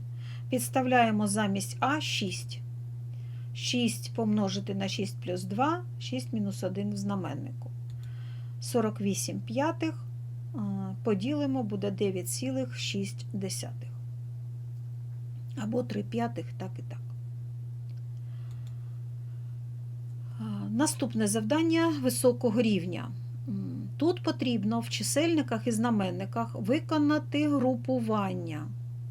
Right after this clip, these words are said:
і по групах винести спільний множник за дужки. А, я погрупувала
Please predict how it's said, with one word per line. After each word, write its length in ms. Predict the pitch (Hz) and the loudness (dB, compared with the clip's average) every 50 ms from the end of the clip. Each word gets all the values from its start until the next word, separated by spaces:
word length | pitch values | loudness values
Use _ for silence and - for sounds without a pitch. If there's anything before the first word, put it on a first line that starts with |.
| - - - - - - - - - - - - - - - - - - 269 | -6 -6 -6 -6 -6 -6 -6 -6 -6 -6 -6 -6 -6 -6 -6 -6 -2 2 4
і 200 | 262 262 240 226 | 6 6 6 4
по 220 | 233 - 220 202 | 4 2 2 2
групах 540 | 185 233 285 349 359 - - 190 190 - - | 4 4 4 4 4 4 2 0 0 0 2
винести 520 | 202 233 285 320 339 302 - - - 240 | 2 4 4 6 4 4 2 2 0 0
спільний 460 | 233 - - 247 247 247 247 240 247 | 0 0 0 2 2 2 4 2 4
множник 520 | 240 220 202 202 202 196 190 202 214 202 196 | 4 6 6 4 4 2 2 0 0 0 0
за 140 | 190 214 202 | 0 0 0
дужки. 440 | 196 208 196 - - - - - - - - - - - - - - - - - - - - - - - - - - - - - - - - - - - - - - - - - - - - - - - - - - - - - | 0 0 -2 -2 -4 -4 -6 -6 -6 -6 -6 -6 -6 -6 -6 -6 -6 -6 -6 -6 -6 -6 -6 -6 -6 -6 -8 -8 -8 -8 -6 -6 -6 -6 -6 -6 -6 -6 -6 -6 -6 -6 -6 -6 -8 -8 -8 -8 -8 -8 -8 -8 -8 -8 -6 -4
А, 180 | - 208 202 214 | -2 0 0 2
я 200 | 208 202 269 285 | 4 4 4 4
погрупувала 1000 | - 285 247 254 277 262 - 277 269 247 269 247 233 208 196 196 196 190 190 - | 4 4 4 4 2 2 2 0 2 4 6 6 6 6 6 4 4 4 2 0